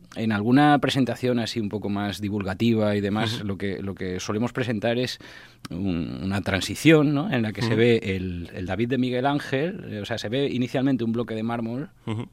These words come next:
Speaker 1: en bruto y una transición que al final aparece la figura del famoso David, ¿no?
Speaker 2: Ujú.
Speaker 1: Esta es una analogía para indicar que, eh, tal y como dijo el autor cuando le ensa-, le, le,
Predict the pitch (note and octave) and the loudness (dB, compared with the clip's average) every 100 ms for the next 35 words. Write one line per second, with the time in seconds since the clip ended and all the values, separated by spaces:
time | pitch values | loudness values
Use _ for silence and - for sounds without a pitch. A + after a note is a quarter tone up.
0 | - G2+ G#2+ C#3+ A#2 D3 - - - - | -6 -2 2 2 2 -2 -2 -14 -20 -8
1 | A2+ A2+ A#2 A#2 A#2 A#2 A#2 A#2+ - G#2+ | -4 -2 0 -2 0 2 2 0 -2 -2
2 | A#2 G#2 G2 - A#2 B2 - - - F#2+ | -2 -2 -6 0 0 0 -6 -20 -10 -8
3 | F#2 F#2+ G2+ A2 G#2 F2+ F#2+ F2 - E2+ | -4 0 4 4 2 -4 -6 -6 -6 -6
4 | E2 E2+ E2+ A2 - - G#2 A#2 - - | -6 -6 -2 -4 -4 -10 -8 -8 -12 -14
5 | - A#2+ - C3+ B2+ C3 C3 B2+ A#2+ B2+ | -4 -2 2 2 4 4 4 4 2 2
6 | B2+ B2+ A#2 G#2 A#2 A2+ A#2 G#2 - - | 2 2 0 -2 -2 -2 -2 -4 -8 -20
7 | - - - G2 D#2+ D#2 A2 A2 A#2+ A2+ | -20 -16 -10 -10 -8 4 6 6 4 2
8 | A2+ - A#2+ A#2 G#2 A#2+ B2 G#2+ G#2+ G2+ | 2 2 2 2 2 2 2 2 0 -2
9 | G2+ F2+ G#2+ F#2+ G2 G2 F#2+ F2+ F2 F2 | -2 -2 -4 -4 -6 -6 -6 -8 -10 -10
10 | D#2+ | -10